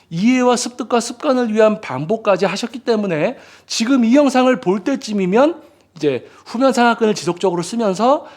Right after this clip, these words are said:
다른 근육을 어느 정도 제어할 수 있게 되어 있어야 됩니다. 자, 그러면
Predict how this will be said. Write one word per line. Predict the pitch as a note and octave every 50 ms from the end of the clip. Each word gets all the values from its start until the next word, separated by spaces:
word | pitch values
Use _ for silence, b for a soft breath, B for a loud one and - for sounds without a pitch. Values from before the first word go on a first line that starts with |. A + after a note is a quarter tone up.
| B B _
다른 | - D3 D3+ E3 F#3+ F#3+
근육을 | E3+ E3+ D#3 D#3 D3+ A3 B3+
어느 | G3+ D3 D3+
정도 | D3+ D#3+ E3 F3 G#3+
제어할 | G#3+ - B2 A#2+ B2 D3 D3+ D3 C#3
수 | - G#3+
있게 | G3+ - G#3+
되어 | - - A#2+ C3 C#3+
있어야 | D3 C#3 - F3 E3
됩니다. | D#3+ B2+ A2+ G#2 G2 F2 E2+ B B B B B B B
자, | - A3
그러면 | G#3 G#3+ - C#4+ D#4+ D#4+ B3+ A#3 A#3+ A3 C3 G#2 G#2